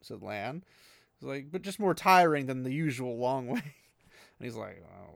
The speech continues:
what?" Um, <laughs> and this be, to, to me is just like, "Yeah, this is the perfect time to mention the Waygate that's wide open."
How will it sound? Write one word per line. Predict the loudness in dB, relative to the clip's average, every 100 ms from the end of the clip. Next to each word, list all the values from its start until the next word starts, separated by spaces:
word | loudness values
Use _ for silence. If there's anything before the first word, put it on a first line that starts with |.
| -14
what?" | -6 -4 -2 -2 -2 -4 -6 _ _ _ _ _ _ _ _ -8
Um, | -2 0 0 -4 -10 -16 _ _ _ _ _ _ _ _ _ _ _ _ _ -20 _ _ _ -20 -20 -16
<laughs> | -14 -16 _ _ _ -14
and | -10
this | -10 -10
be, | -14
to, | -14 -14 -14 -12
to | -8
me | -8 -8
is | -12
just | -14 -10
like, | -8 -10 -14 -4
"Yeah, | 0 0
this | -2
is | -8
the | -8
perfect | -6 -6 -4
time | -4 -4
to | -4
mention | -8 -8
the | -6
Waygate | -4 -4 -6 -8
that's | -8 -2
wide | 0 2
open." | 0 -4